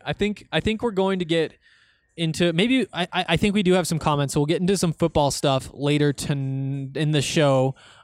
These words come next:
Uh, and then, obviously, Thursday, Friday show, heavy football. And then we'll get the post-game show up Saturday night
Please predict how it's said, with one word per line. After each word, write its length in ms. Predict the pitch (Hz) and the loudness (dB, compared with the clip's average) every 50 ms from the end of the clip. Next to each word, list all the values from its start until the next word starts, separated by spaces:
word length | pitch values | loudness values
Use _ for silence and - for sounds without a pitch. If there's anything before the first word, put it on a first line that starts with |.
| _ _ - | _ _ -4
Uh, 560 | 127 135 135 131 131 127 127 123 120 120 123 - - _ _ _ _ _ _ _ _ | -2 0 2 2 2 2 2 0 0 -2 -4 -6 -12 _ _ _ _ _ _ _ _
and 180 | - 151 151 165 | -2 0 2 2
then, 300 | 170 160 156 156 151 151 | 4 4 2 2 0 -2
obviously, 640 | - 143 151 156 151 156 139 - - 143 143 139 131 | -2 0 0 2 2 2 0 0 0 0 0 0 -2
Thursday, 580 | 131 _ - 175 170 160 156 147 156 147 143 | -2 _ 0 2 2 2 2 2 0 0 0
Friday 440 | 135 - - 156 147 147 143 143 139 | 0 0 0 0 0 0 0 -2 -2
show, 520 | 131 - - 147 139 135 131 127 127 127 - _ _ _ _ _ _ _ _ - | -2 -2 0 0 2 2 2 0 -2 -4 -8 _ _ _ _ _ _ _ _ -8
heavy 380 | - 190 208 220 208 233 226 | -4 -2 -2 0 0 0 0
football. 720 | 196 - - 196 202 151 156 151 139 123 120 135 143 - - | 0 0 0 0 0 0 0 0 0 0 -2 -4 -6 -8 -6
And 160 | 139 139 143 | -4 -2 0
then 120 | 151 151 | 0 0
we'll 80 | 156 160 | 0 0
get 180 | 151 160 151 - | 0 0 0 -2
the 80 | 143 | -4
post-game 520 | - - 190 190 190 - - 190 180 170 156 | 0 2 2 2 2 2 2 0 0 0 0
show 260 | - - 175 165 160 | 0 2 2 4 4
up 120 | 156 147 | 2 2
Saturday 460 | - - - 156 160 156 156 147 147 | 0 -2 -2 0 0 0 2 0 0
night 340 | 139 139 139 135 135 131 - | 0 0 -2 -2 -2 -2 -4